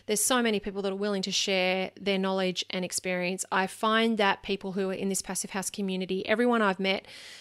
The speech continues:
has been such an advocate for it, so willing to share their knowledge about it because they believe in it so fundamentally as a method of building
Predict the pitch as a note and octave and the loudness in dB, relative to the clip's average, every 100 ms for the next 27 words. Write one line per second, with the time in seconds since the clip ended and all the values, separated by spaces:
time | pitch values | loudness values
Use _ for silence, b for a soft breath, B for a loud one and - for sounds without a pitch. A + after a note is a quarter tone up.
0 | B G#3 G3 G#3 G3 - A#3 - G#3+ G3 | B -4 0 0 2 0 0 0 0 0
1 | G#3 G3+ G#3+ - G3 F#3 F3+ - - - | -2 -2 -4 -4 -2 0 0 0 0 2
2 | A#3 A3+ G#3+ G3 F#3+ G3+ F#3+ - - - | 4 4 2 2 0 -2 -6 -6 -2 2
3 | A3 G3+ F#3 F#3 F#3+ G3+ G#3+ G3+ F3+ E3+ | 2 2 2 0 0 0 0 0 0 -2
4 | G3+ - G#3 G#3 G3 F#3 G3 F#3+ G3+ G#3+ | -4 0 0 2 0 0 0 2 2 2
5 | G3+ F#3+ F3+ - _ _ _ _ _ _ | 2 0 0 -4 _ _ _ _ _ _
6 | _ _ - - G#3+ G#3 G#3 F#3+ F#3 F#3 | _ _ -2 4 4 4 2 0 0 0
7 | F#3+ G3+ F#3+ F#3 F3 F3+ F#3 F3+ F#3+ G3+ | 0 0 0 -2 -2 -2 -2 -2 -2 -2
8 | - G#3+ F3+ - F#3 F#3+ G3 C#4 | 0 0 0 -2 0 0 2 0